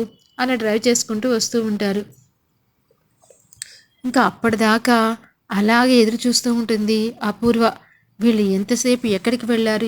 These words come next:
ఏం చేస్తున్నారని ఆలోచిస్తూ ఉంటుంది. ఇంకా భూమిని ఇంటి దగ్గర డ్రాప్ చేసి గగన్ వెళ్ళిపోతాడు.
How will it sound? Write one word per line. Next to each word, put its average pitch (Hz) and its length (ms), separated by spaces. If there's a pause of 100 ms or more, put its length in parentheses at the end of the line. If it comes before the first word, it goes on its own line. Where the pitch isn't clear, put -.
ఏం 220 180
చేస్తున్నారని 233 720
ఆలోచిస్తూ 233 640
ఉంటుంది. 208 420 (1300)
ఇంకా 285 260
భూమిని 240 560 (160)
ఇంటి 226 180
దగ్గర 247 260
డ్రాప్ 202 380
చేసి 214 380 (580)
గగన్ 254 360
వెళ్ళిపోతాడు. 208 680